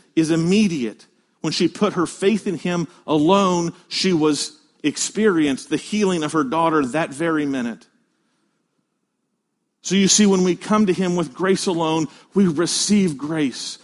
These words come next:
and all the grace that we need. But when we come to him with our self-righteousness, we receive an opponent, one who will humble us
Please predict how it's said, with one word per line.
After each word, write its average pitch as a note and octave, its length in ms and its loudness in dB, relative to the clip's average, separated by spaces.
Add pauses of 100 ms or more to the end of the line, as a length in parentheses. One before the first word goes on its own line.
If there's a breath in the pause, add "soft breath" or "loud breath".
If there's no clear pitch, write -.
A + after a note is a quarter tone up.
(140)
and E3 120 -6
all G3+ 280 2
the F#3 120 2
grace E3+ 400 0
that D3 140 -6
we D3+ 180 -2
need. B2 440 -6 (1400)
But E3+ 100 4
when F3+ 160 4
we F3 80 4
come G3+ 320 0
to F3 60 0
him F3 180 -2
with E3 160 -6
our D3+ 80 -4
self-righteousness, D3+ 920 -4
we D3 100 2
receive C3+ 540 -2
an B2 100 -4
opponent, C3 760 -8 (1700)
one D#3 300 0
who C#3+ 140 0
will B2+ 160 0
humble C#3 420 -4
us - 420 -6